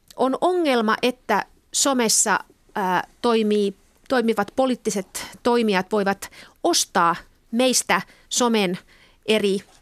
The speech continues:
digijättien, siis Facebookin esimerkiksi, keräämää dataa ja käyttää sitä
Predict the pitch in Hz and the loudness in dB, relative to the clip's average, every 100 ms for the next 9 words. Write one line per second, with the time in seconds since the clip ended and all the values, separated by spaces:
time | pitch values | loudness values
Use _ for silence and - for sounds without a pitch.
0 | _ - 185 196 240 - - 190 185 - | _ -10 -6 -4 -4 -4 -2 -2 -2 -2
1 | 214 196 - 196 - 240 - 254 233 190 | -4 -2 -2 -2 -2 -6 -6 -4 -2 -2
2 | 220 202 214 - 240 220 185 170 147 165 | -2 -4 -6 -2 0 2 0 2 0 2
3 | 170 - - - - - _ 269 269 302 | -2 -2 -4 -6 -12 -20 _ -6 0 0
4 | 302 226 202 208 180 | 0 0 0 -2 -4